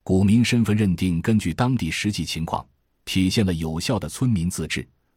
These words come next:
考虑较为长远，为以后其他资源的认定预留了较大空间。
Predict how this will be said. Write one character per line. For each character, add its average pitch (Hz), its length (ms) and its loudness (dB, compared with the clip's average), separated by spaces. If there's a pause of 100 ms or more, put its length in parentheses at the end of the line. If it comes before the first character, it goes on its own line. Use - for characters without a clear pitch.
考 80 220 0
虑 90 140 0
较 92 180 -2
为 87 140 -2
长 92 300 -4
远， - 240 -8 (360)
为 95 140 2
以 85 140 -6
后 82 180 -4
其 117 320 -2
他 107 220 -4
资 127 220 0
源 82 100 0
的 95 80 -2
认 98 240 0
定 90 220 -4 (100)
预 110 220 4
留 82 180 -4
了 92 100 -4
较 98 320 -2
大 80 180 -6
空 82 200 -4
间。 87 260 -4